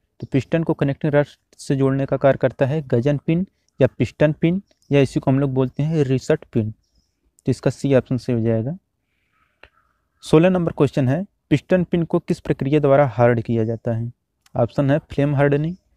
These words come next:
केस हार्डनिंग, एनीलिंग, कार्बुराइजिंग। तो पिस्टन पिन को हम लोग केस हार्डनिंग प्रोसेस द्वारा हार्ड करते हैं, तो इसका बी ऑप्शन सही हो जाएगा, केस हार्डनिंग।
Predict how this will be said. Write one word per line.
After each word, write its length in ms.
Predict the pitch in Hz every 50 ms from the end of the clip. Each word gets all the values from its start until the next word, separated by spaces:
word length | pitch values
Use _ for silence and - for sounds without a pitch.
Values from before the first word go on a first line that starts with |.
| _ _ _ _ _
केस 260 | - 143 151 - -
हार्डनिंग, 420 | 147 143 147 143 147 151 165 180 190 - _ _ _ _ _ _ 143
एनीलिंग, 460 | 131 131 131 127 131 135 156 185 202 - _ _ _ _ _ _ _ _ _ _ _ _ _ _ _ _ _ _ _ -
कार्बुराइजिंग। 600 | 127 123 120 123 123 117 117 110 110 113 110 107 - _ _ _ _ _ _ _ _ _ _ _ _ _ _ _ _ _ _ -
तो 60 | 160
पिस्टन 420 | - - 170 151 - - 190 180
पिन 220 | - - 180 175 165
को 160 | - 175 160
हम 200 | 151 147 143 139
लोग 240 | 143 156 180 190 202 - _ _ -
केस 240 | 180 190 - - -
हार्डनिंग 480 | 131 139 135 135 143 151 170 190 196 190 _ _ _ _ _ _ _ _ _ _
प्रोसेस 380 | - 143 139 - - 165 143 -
द्वारा 340 | 143 135 135 135 147 139 -
हार्ड 240 | - 127 127 131 127
करते 320 | - - 117 110 - - 120
हैं, 200 | 117 135 165 196
तो 320 | - _ _ _ _ -
इसका 260 | 123 - - - 151 143
बी 240 | 120 - 156 156
ऑप्शन 240 | 143 123 - - 127
सही 180 | 117 - - 127
हो 60 | 120
जाएगा, 280 | 113 120 117 120 147 151
केस 440 | - _ - 131 131 143 - - _
हार्डनिंग। 520 | - 120 113 120 120 113 113 110 107 110